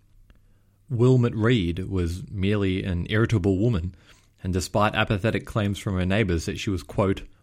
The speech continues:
"more bitch than witch," she found herself accused. Ah, Puritan love.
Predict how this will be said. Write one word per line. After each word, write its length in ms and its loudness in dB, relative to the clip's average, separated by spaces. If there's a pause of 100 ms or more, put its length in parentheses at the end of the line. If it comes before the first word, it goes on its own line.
"more 320 2
bitch 460 0
than 200 0
witch," 460 0 (260)
she 160 0
found 260 2
herself 320 -2
accused. 480 -8 (680)
Ah, 400 -2
Puritan 420 0
love. 260 -4